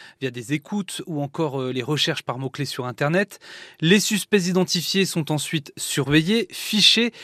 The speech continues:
et lorsque les enquêteurs ont les éléments nécessaires, ils ont la compétence judiciaire pour demander leur arrestation.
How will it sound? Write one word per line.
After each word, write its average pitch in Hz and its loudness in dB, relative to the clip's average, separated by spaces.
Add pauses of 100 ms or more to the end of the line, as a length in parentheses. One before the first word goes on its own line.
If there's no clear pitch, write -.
(160)
et 135 2
lorsque 220 6
les 196 4
enquêteurs 170 4
ont 151 2
les 139 2
éléments 147 4
nécessaires, 156 2 (400)
ils 214 2
ont 240 6
la 208 6
compétence 170 4
judiciaire 135 2
pour 139 -4
demander 131 2
leur 131 4
arrestation. 143 0